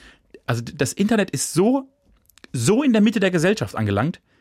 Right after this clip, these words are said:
dass es dir quasi zu normal ist. Du bist nicht mehr geflasht, weil eine neue Social-Media-App kommt. Ja, kommt halt noch eine, die wird eh nicht überleben. Tschüss. Guck mal kurz rein, interessiert mich nicht.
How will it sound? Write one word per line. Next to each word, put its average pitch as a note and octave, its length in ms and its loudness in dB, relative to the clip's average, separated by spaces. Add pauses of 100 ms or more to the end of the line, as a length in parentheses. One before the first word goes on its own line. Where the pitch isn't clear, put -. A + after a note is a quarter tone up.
(280)
dass B2 140 0
es B2 140 -6
dir F#3+ 200 -2
quasi D#3 380 -2 (340)
zu G#3+ 160 2
normal G#2+ 420 2
ist. - 200 -16 (360)
Du C3 100 -6
bist F#3+ 160 -2
nicht A#2 100 0
mehr G#2 100 4
geflasht, G#2 440 -2
weil G#2 60 2
eine G2+ 80 2
neue G#2 260 0 (100)
Social-Media-App A2+ 560 -2
kommt. G#2+ 180 -4
Ja, B2+ 80 -2
kommt C3+ 160 0
halt A#2+ 100 0
noch D3+ 100 0
eine, D#3 160 2
die C3 100 0
wird C3 100 0
eh C3 60 -2
nicht D3 100 -2
überleben. B2+ 360 2
Tschüss. - 260 -6 (840)
Guck E3+ 140 0
mal D#3 60 0
kurz C3+ 180 2
rein, C#3 200 0
interessiert B2 260 -2
mich F2 80 -6
nicht. F2 200 -8